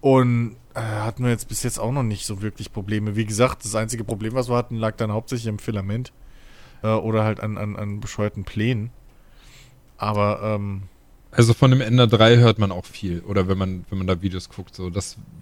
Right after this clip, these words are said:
Speaker 2: das stimmt schon. Der war wirklich mal sehr, sehr beliebt und angesagt. Äh,
Speaker 1: Mhm.
Speaker 2: ist aber, glaub ich, jetzt auch schon ein bisschen was älter, ne? Also ich weiß,
Speaker 1: Der
Speaker 2: es
Speaker 1: ist ein
Speaker 2: gibt
Speaker 1: paar
Speaker 2: auf jeden
Speaker 1: Jahre
Speaker 2: Fall
Speaker 1: alt jetzt
Speaker 2: schon,
Speaker 1: schon. Ja, ja.
Speaker 2: schon, schon
Speaker 1: Ja.
Speaker 2: Ender fünf gibt's auf jeden Fall.
Speaker 1: Genau, ja.
Speaker 2: Äh,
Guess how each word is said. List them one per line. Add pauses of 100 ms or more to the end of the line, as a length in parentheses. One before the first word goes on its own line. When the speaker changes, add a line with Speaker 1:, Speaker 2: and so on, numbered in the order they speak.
(120)
Speaker 2:
das
stimmt
schon.
Der
war
wirklich
mal
sehr,
sehr
beliebt
und
angesagt.
Äh,
Speaker 1:
Mhm. (160)
Speaker 2:
ist
aber,
glaub
ich,
jetzt
auch
schon
ein (300)
bisschen
was
älter,
ne?
Also
ich
weiß,
Speaker 1:
Der
Speaker 2:
es
Speaker 1:
ist
ein
Speaker 2:
gibt
Speaker 1:
paar
Speaker 2:
auf
jeden
Speaker 1:
Jahre
Speaker 2:
Fall
Speaker 1:
alt
jetzt
Speaker 2:
schon,
Speaker 1:
schon.
Ja,
ja.
Speaker 2:
schon,
schon
Speaker 1:
Ja.
Speaker 2:
Ender
fünf
gibt's
auf
jeden
Fall. (480)
Speaker 1:
Genau, (140)
ja.
Speaker 2:
Äh,